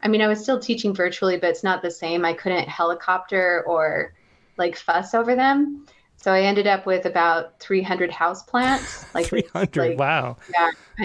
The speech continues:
Speaker 1: know,
Speaker 2: I'm,
Speaker 1: it's a problem.
Speaker 2: yeah, well, the air
Speaker 1: Yeah.
Speaker 2: quality, though, in your house must be amazing.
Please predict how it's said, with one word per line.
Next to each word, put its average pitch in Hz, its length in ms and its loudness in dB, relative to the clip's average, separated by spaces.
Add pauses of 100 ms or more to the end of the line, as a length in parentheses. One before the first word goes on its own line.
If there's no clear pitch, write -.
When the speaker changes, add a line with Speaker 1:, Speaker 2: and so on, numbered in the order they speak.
Speaker 1:
know, 170 120 0
Speaker 2:
I'm, 175 80 0
Speaker 1:
it's 175 100 -6
a 170 60 -4
problem. 160 300 -2
Speaker 2:
yeah, 151 60 -4
well, 170 140 2
the 185 160 0
air 185 160 2
Speaker 1:
Yeah. 208 80 4
Speaker 2:
quality, 135 400 4
though, 123 380 2
in 147 180 0
your 151 140 2
house 185 340 0
must 143 240 -2
be 139 160 0
amazing. 139 680 0